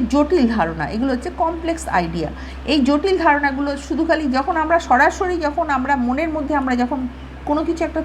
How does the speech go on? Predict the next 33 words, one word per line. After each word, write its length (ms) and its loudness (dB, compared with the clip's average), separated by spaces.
তৈরি 280 2
করছি, 320 -2
জটিল 380 0
ধারণা 400 0
তৈরি 280 0
করছি, 280 -2
একটা 260 -2
কোনো 180 2
কিছু 280 -2
গঠন 400 4
করছি, 280 -4
সেখানে 360 -4
দেখা 260 -6
যাচ্ছে 420 -6
জটিল 340 4
ধারণা। 360 0
লকের 380 6
সরল 440 0
ধারণা, 440 -2
হিউমের 320 0
ছাপ, 140 -2
সরল 260 0
ছাপ। 120 -2
লক 420 6
বলেন 500 -2
সরল 440 6
ধারণা 320 0
বিভিন্নভাবে 560 -2
বিন্যস্ত 680 -2
করে, 280 0
পরিবর্তিত, 680 0
পরিবর্তিত 680 2
করে 200 0